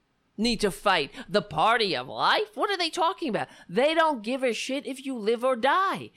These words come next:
Isn't it obvious? They'll pack you in like sardines. They'll tell you, "Get back to work, sucker. Wear your mask or don't. We don't care.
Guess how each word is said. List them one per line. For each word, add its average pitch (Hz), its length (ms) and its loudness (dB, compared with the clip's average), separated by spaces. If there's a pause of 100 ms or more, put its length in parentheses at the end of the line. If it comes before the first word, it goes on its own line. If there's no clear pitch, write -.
(260)
Isn't 311 320 0
it 320 140 0
obvious? 311 680 0 (200)
They'll 285 160 2
pack 277 400 -2
you 277 180 -2
in 277 120 -2
like 269 220 0
sardines. 262 1040 -2 (460)
They'll 262 180 2
tell 269 280 0
you, 254 160 -4
"Get 226 280 -2
back 277 280 0
to 285 120 0
work, 269 560 -2 (100)
sucker. 262 600 -2 (180)
Wear 214 340 2
your 302 180 0
mask 302 500 0
or 285 120 0
don't. 285 440 2
We 247 220 -4
don't 247 200 0
care. 208 380 -2